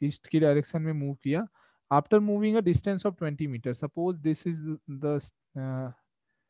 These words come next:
distance of twenty meter, he turns toward south and walk ten meter। So यहाँ से उन्होंने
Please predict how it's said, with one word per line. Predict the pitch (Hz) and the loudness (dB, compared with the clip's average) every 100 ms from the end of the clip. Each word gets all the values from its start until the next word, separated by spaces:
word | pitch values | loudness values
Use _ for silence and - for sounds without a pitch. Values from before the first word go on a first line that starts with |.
| _ _ | _ _
distance | 131 - 160 165 | -6 -4 -6 -4
of | 160 | -6
twenty | 147 135 147 | -6 -6 -6
meter, | 139 131 175 196 _ _ _ - | -6 -4 -6 -6 _ _ _ -4
he | 190 202 | -2 0
turns | 196 208 | 0 -2
toward | - 180 175 190 | -4 2 2 2
south | - 143 135 202 - 185 | -2 -2 0 -2 -4 -4
and | 175 151 | -2 0
walk | 170 175 - | 0 0 0
ten | 151 123 | 0 0
meter। | 113 - 101 110 | -8 -8 -10 -12
So | - 160 180 180 | -10 -6 -4 -4
यहाँ | 147 143 185 | -4 0 0
से | 190 196 | 0 -2
उन्होंने | 190 190 | -2 -4